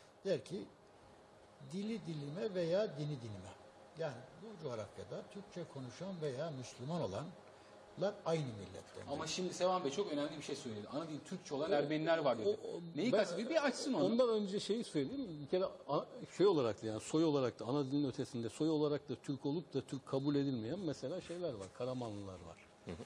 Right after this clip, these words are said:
Speaker 3: Yani sadece Ermeniler değil.
Speaker 4: Tabii,
Speaker 2: Rumca
Speaker 4: tabii.
Speaker 2: konuşanlar
Speaker 3: Ee,
Speaker 2: diyorsun.
Speaker 3: o din bağını da
Speaker 2: Bunlar
Speaker 3: Evet.
Speaker 2: Rumlar ama
Speaker 4: Ee, mesela ya, şu anda Türkiye'deki Yahudilerin tamamı,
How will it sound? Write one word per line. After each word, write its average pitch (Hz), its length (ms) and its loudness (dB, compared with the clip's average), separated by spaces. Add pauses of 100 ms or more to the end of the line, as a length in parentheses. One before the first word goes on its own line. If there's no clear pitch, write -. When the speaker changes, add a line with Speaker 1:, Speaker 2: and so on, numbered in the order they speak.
(160)
Speaker 3:
Yani 110 120 -6
sadece 113 320 -4
Ermeniler 110 560 -6
değil. 98 100 -10 (180)
Speaker 4:
Tabii, 156 160 4
Speaker 2:
Rumca 123 120 2
Speaker 4:
tabii. - 120 0
Speaker 2:
konuşanlar 110 440 -6
Speaker 3:
Ee, 113 220 -2
Speaker 2:
diyorsun. - 260 -8
Speaker 3:
o 196 160 2
din 156 500 0 (380)
bağını 147 380 6
da 120 220 2
Speaker 2:
Bunlar 220 200 4
Speaker 3:
Evet. 156 140 -2
Speaker 2:
Rumlar 233 320 6
ama 285 420 4
Speaker 4:
Ee, 120 160 6
mesela 117 440 4 (100)
ya, 98 140 4 (240)
şu - 200 2
anda 107 180 4
Türkiye'deki 107 460 4
Yahudilerin 113 480 6
tamamı, 117 480 4